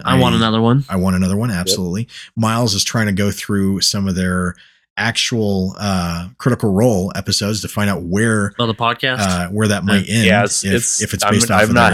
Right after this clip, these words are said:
Speaker 3: having a
Speaker 2: their
Speaker 3: whole lot of
Speaker 2: games.
Speaker 3: luck finding where they left off. <laughs>
Speaker 2: Um,
Speaker 3: I know it's in their first campaign. I just don't know where. <laughs>
Speaker 2: yeah. If he ever finds a spot, we might start watching that a little bit, 'cause we've been watching Viva La Dirt League.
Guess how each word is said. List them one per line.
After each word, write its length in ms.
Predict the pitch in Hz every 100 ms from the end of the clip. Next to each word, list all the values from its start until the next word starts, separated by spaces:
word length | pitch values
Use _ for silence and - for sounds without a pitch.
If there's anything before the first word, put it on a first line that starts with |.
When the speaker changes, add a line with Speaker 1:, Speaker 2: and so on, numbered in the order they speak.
| 113
Speaker 3:
having 80 | 104
a 40 |
Speaker 2:
their 80 | 107
Speaker 3:
whole 100 | 104
lot 80 | 95
of 40 | 92
Speaker 2:
games. 60 |
Speaker 3:
luck 140 | 104 104
finding 420 | - 98 98 92
where 160 | 92 95
they 140 | 92
left 320 | 90 92 90 95
off. 340 | 92 90 - 123 -
<laughs> 140 | - 220 - 220 - 196 _ _ _ _ -
Speaker 2:
Um, 380 | 110 92 87 90 -
Speaker 3:
I 40 |
know 160 | 123 120
it's 140 | 120
in 80 | 123
their 140 | 104
first 320 | - 110 -
campaign. 440 | - 101 92 104 92
I 80 | 90
just 200 | 95 -
don't 160 | 101
know 180 | 98 92
where. 800 | 90 87 90 92 90 87 - - 135
<laughs> 120 | -
Speaker 2:
yeah. 280 | 104 95 87 - _ _ -
If 120 | 120
he 80 | 147
ever 140 | 147 123
finds 260 | 131 131
a 60 | 98
spot, 320 | - 107 104
we 80 | 101
might 160 | 101
start 200 | - 104 95
watching 260 | 98 92
that 160 | 95 101
a 40 |
little 140 | 90 85
bit, 200 | 90 92 _ _ _
'cause 140 | 104 92
we've 80 | 92
been 120 | 90
watching 280 | 92 98 92
Viva 160 | 90
La 120 | 87
Dirt 200 | 85 90
League. 220 | 80 90